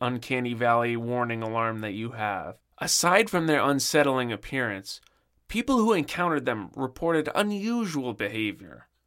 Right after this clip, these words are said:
Like they had to take a crash course on human society by watching movies and T V shows and then trying to fit in, being vaguely aware of human behavior but utterly unable to comprehend any sort of nuance to it.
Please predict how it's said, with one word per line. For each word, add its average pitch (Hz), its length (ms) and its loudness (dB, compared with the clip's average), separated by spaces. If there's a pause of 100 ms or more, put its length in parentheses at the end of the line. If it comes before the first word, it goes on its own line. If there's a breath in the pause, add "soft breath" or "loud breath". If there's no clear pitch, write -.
Like 143 220 6
they 185 160 6
had 196 300 4
to 180 80 0
take 170 280 0
a 147 80 6
crash 151 500 6
course 117 420 -2
on 104 140 -4
human 131 380 0
society 120 640 2
by 107 200 -2
watching 123 500 2
movies 113 800 -4
and 113 180 -8
T 127 200 -2
V 120 180 -2
shows 110 400 -2
and 117 100 -6
then 117 140 -4
trying 131 360 2
to 101 80 -4
fit 113 300 -2
in, 101 400 -4
being 156 400 2
vaguely 226 540 2
aware 139 560 2
of - 120 -6
human 110 340 -6
behavior 110 520 -4
but - 280 -8 (240)
utterly 156 560 4
unable 123 640 0
to - 100 -18
comprehend 117 720 -4
any 123 180 -2
sort 131 240 -4
of 110 100 -8
nuance 113 640 -4
to 90 180 -8
it. - 160 -14